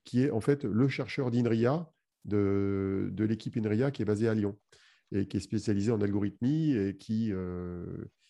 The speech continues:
qui est un personnage très sympathique, euh, et qui, euh, va permettre le développement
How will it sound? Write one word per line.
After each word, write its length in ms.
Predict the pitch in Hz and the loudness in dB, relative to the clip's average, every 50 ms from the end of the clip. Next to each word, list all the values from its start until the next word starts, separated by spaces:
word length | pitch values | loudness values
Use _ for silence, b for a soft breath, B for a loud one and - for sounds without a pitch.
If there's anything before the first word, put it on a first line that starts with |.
| _ _ _ _ _ | _ _ _ _ _
qui 140 | - - 98 | -8 -6 -4
est 140 | 92 - | -4 -2
un 260 | 101 95 92 90 90 92 | -2 -2 -2 -2 -4 -4
personnage 480 | - 107 - - 107 98 98 92 - | -6 -8 -8 -6 -4 -4 -4 -4 -4
très 140 | - - 147 | -4 -4 -4
sympathique, 640 | 143 - 117 107 104 92 - - 147 160 156 - 127 | -2 -4 -4 -4 -6 -6 -4 -4 -4 -4 -4 -4 -4
euh, 340 | 110 104 104 98 95 98 98 | -4 -2 -2 -4 -4 -4 -4
et 180 | 98 95 95 95 | -4 -4 -4 -4
qui, 400 | - - - 113 110 117 110 98 | -8 -8 -6 -4 -4 -2 -2 -2
euh, 280 | 92 90 87 87 85 85 | -2 -4 -4 -6 -6 -4
va 120 | 85 104 95 | -2 -2 -2
permettre 480 | - - 117 107 113 127 123 - - | -2 -2 0 0 0 0 -2 -2 -2
le 120 | 92 95 98 | -2 0 2
développement 680 | 98 120 110 104 107 107 107 - 117 127 147 165 156 | 4 4 4 4 0 -4 -4 -4 -4 -4 -4 -6 -8